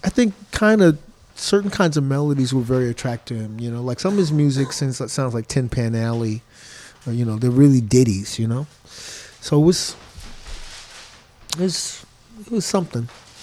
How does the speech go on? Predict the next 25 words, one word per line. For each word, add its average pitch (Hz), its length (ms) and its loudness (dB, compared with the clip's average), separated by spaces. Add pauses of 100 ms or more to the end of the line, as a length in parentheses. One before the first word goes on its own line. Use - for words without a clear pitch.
(520)
I 170 80 2
th-, - 240 -2
I 196 80 6
think 214 320 4
that 170 160 8
he's 175 220 6
super 175 500 4
underrated 139 560 6
as 123 160 4
a 127 40 -4
composer, 120 640 4 (360)
very 180 260 8
underrated 151 480 4
as 127 160 2
a 131 60 -2
drummer, 117 440 -2 (760)
very 139 200 6
much 131 220 0
so, 120 260 -4 (480)
and 127 100 0
very 156 360 8
underrated 135 640 6
as 123 200 0
a - 40 -16
composer. 117 540 -6